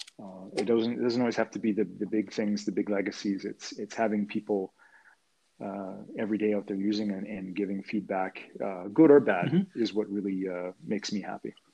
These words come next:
Speaker 2: I say there's probably a sense of satisfaction as you ski around the, the hills, and you probably go, you know, perhaps all over the world, and you see a product which you, you've developed and you've had a, a hand in,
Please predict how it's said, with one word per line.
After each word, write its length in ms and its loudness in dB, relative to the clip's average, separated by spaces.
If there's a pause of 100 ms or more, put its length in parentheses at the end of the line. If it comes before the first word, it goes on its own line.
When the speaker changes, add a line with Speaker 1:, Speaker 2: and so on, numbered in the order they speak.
(540)
Speaker 2:
I 40 -2
say 160 8
there's 160 4
probably 240 8
a 60 4
sense 280 6
of 80 0
satisfaction 640 4
as 120 0
you 40 0
ski 280 2
around 200 -4
the, 240 -8
the 80 -8
hills, 360 2
and 100 -4
you 100 -2
probably 380 0 (880)
go, 360 10 (220)
you 80 -2
know, 260 -6
perhaps 260 0
all 160 4
over 140 2
the 80 -4
world, 360 4
and 100 -10
you 100 -4
see 300 2
a 60 2
product 400 2
which 260 -6
you, 180 -2 (100)
you've 200 0
developed 520 2
and 180 -4
you've 120 -8
had 160 0
a, 220 -4
a 40 -6
hand 380 2
in, 180 -2